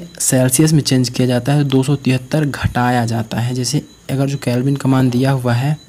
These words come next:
तो आप कौन सा सूत्र लगाएंगे? देखिए, आप लोग सूत्र लगाएं, सेल्सियस बराबर क्या होता है? केल्विन माइनस दो सौ तिहत्तर। ठीक, तो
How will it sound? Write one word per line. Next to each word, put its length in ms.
तो 100
आप 180
कौन 240
सा 100
सूत्र 320
लगाएंगे? 460
देखिए, 440
आप 140
लोग 160
सूत्र 300
लगाएं, 340
सेल्सियस 600
बराबर 440
क्या 140
होता 340
है? 260
केल्विन 680
माइनस 600
दो 260
सौ 260
तिहत्तर। 840
ठीक, 220
तो 60